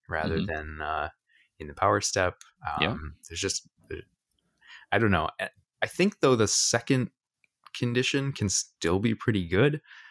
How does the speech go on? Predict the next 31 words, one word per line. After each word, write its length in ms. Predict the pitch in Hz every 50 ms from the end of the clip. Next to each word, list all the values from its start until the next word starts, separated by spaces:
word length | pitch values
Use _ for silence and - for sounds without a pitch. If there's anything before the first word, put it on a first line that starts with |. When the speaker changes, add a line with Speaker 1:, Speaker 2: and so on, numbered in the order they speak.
| - _ _ - 85
Speaker 1:
Um, 140 | 85 82
I 80 | 85 85
know, 180 | 90 98 95 92 - - - - -
like, 240 | - 87 82 82 - _ _
playing 260 | - - 110 113 117
against 300 | 117 104 101 95 - -
primacy 400 | - - 85 85 85 85 - -
probably 440 | - - 82 80 80 78 76 82 80
is 120 | 76 76
the 80 | - 85
best 360 | 76 78 82 82 - - - -
way 140 | 92 95
to 60 | 95 92
use 280 | 95 98 101 98 -
this 320 | - 107 104 101 - - -
because 220 | - - - 80 78
you 80 | 85
get 120 | 78 82 -
to 80 | -
pick 240 | - - - - - -
and 100 | 76 76
choose 320 | - - 90 85 85 87
who 140 | - - 92
you 160 | 85 82 78 76
lock 260 | 78 76 80 - _
down. 340 | - 82 82 90 104 107 104 - _ - - - - - -
Speaker 2:
Mm-hmm. 500 | 80 80 78 69 71 - _ _ - 92
Speaker 1:
Um, 500 | 82 80 78 78 76 76 76 76 73 - _ _ _ _ _ _ _ _ _ _ _ _ _ _ _ _ _ _ _ _ _ _ _ _ _ - - _ _ _ _ _ _ _
but 220 | 104 95 92 98 101
I 80 | 104
think, 300 | 104 - 139 156 151 -